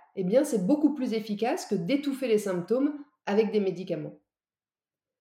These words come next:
Sous le terme de maladie inflammatoire chronique de l'intestin, ou mici, on regroupe essentiellement deux pathologies, la maladie de Crohn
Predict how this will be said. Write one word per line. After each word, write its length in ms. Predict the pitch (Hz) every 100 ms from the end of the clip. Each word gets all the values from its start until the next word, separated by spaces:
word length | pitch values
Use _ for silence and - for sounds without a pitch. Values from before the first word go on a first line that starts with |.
| _ _ _ _ _ _ _ _ _ _ -
Sous 140 | -
le 160 | 277 294
terme 240 | 339 339
de 100 | 269
maladie 600 | 226 240 269 262 269 302 -
inflammatoire 760 | 233 - 233 226 220 233 -
chronique 500 | - - 262 254 208
de 80 | 180
l'intestin, 560 | 208 208 220 220 - 330 -
ou 80 |
mici, 720 | 214 226 277 277 - 294 - - _ -
on 120 | 233
regroupe 340 | 285 302 339
essentiellement 720 | 277 277 269 269 262 262 302
deux 260 | 196 180 294
pathologies, 720 | 277 202 220 208 170 165 - -
la 160 | 180
maladie 380 | 196 240 262 262
de 80 | -
Crohn 280 | - 240